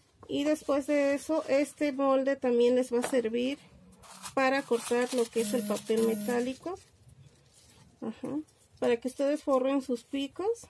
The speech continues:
ya sea que los forren de una vez o, o los forren ya cuando esté puesta la, en la piñata. Ujú. Una vez que ya están los picos en la piñata,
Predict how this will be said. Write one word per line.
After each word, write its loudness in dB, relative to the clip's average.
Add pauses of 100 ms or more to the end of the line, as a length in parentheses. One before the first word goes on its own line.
(140)
ya 0
sea -2
que 2
los 2
forren 2
de 2
una 2
vez -2 (1700)
o, 2 (1600)
o 0
los 2
forren 2
ya 2
cuando 2
esté 0 (160)
puesta 2
la, -2
en 2
la 2
piñata. -2 (1800)
Ujú. -2 (880)
Una 6
vez 4
que -2
ya 4
están 0
los 0
picos -6
en 0
la 0
piñata, -4